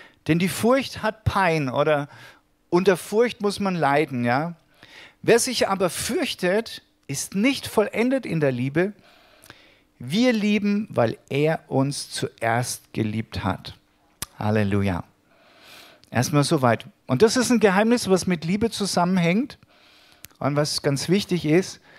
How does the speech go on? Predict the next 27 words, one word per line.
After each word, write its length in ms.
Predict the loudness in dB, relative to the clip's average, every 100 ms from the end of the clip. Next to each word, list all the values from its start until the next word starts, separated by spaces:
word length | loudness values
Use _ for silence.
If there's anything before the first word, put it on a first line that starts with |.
| -20 -20 -20 -20 -20 -20 _ -8
äh, 600 | 2 4 4 4 2 -2 -6 _ _ _ _ -10
dass 260 | -4 -2 0
wenn 200 | -2 0
wir 180 | 2 2
uns 160 | 0
von 240 | -4 -4 -4 -2
Angst 480 | 0 0 -2 -6 -10 -8
und 240 | -4 -4
von 240 | -2 -4 -2
Furcht 600 | -4 2 4 2 0 -4
leiten 400 | 0 0 0 -4
lassen, 560 | -2 -4 -4 -8 -8 -14 _ _ _ _ -20 _ -20 -20 -20 -20 -20 -20 _
dass 220 | -4 -2 2
wir 100 | 2
dann 320 | 2 2 2
nicht 240 | 2 0
wirklich 320 | -2 -2 -2
in 100 | 0
der 120 | 0 0
göttlichen 500 | 0 -2 -4 -2 -2
Liebe 440 | -2 0 0 0
agieren 480 | -2 -2 0 0 0
können. 520 | -2 -4 -4 -8 -12 -18 _ _ _ -2
Weil 220 | 2 4
Angst 380 | 4 2 2 0
und 100 | -2
Furcht, 380 | 2 2 2